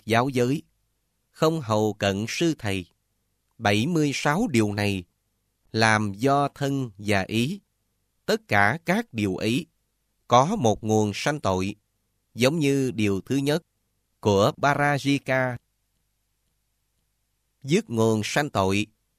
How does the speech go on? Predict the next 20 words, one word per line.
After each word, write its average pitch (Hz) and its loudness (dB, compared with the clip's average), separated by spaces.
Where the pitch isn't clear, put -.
của 120 4
điều 107 4
Parajika 139 0
thứ 123 -2
nhất. 135 -4
Tám 131 0
trăm 120 -4
hai 123 -2
mươi 117 -2
tám. 117 -6
Vật 113 0
chưa 151 2
cho 139 2
giết 208 -4
người, 104 -2
thượng 117 2
nhân 135 -2
nói 123 0
dâm 156 0
dục, 104 -2